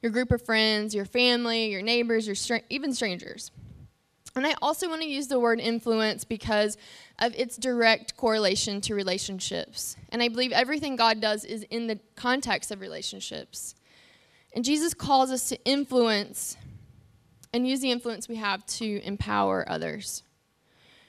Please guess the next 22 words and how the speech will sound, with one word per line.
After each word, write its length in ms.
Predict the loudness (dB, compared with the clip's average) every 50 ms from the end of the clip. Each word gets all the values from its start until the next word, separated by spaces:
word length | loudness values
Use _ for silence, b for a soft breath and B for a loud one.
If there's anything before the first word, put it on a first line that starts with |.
| b b b
I've 120 | -2 0
recently 500 | 0 0 2 2 0 0 0 -2 -4 -2
been 180 | 0 0 0 2
reading 380 | 2 2 2 2 2 0 0
two 160 | -2 -2 -4 0
books 280 | 0 0 0 0 -4 -4
on 160 | -2 -2 -2 -2
leadership, 600 | -2 0 0 -2 -2 -2 -2 -2 -2 -2 -4 -6 -10 -10
so 140 | -8 -6
I 20 | -4
hope 180 | -4 -4 -4
I 60 | -2 -4
don't 180 | -4 -4 -4
lose 180 | -4 -4 -4 -2
you. 200 | -2 -4 -4 -4 -6
I'm 140 | -8 -8
using 300 | -8 -8 -6 -6 -4 -4
leadership 360 | -2 -4 -4 -4 -6 -8 -10 -10
and 80 | -10
influence 560 | -8 -8 -6 -6 -6 -4 -6 -8 -8 -12 -14
at 120 | -14 -12 -12
the 140 | -12 -14